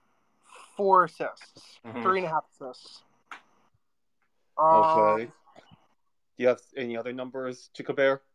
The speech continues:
Speaker 1: Steve Nash is,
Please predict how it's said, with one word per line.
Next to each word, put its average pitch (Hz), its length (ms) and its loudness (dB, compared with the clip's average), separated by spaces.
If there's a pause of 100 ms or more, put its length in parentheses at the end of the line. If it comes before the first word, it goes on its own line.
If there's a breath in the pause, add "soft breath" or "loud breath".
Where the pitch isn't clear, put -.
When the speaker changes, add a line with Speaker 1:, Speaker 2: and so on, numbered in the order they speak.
(880)
Speaker 1:
Steve 208 420 -6
Nash 202 540 4
is, 170 840 -6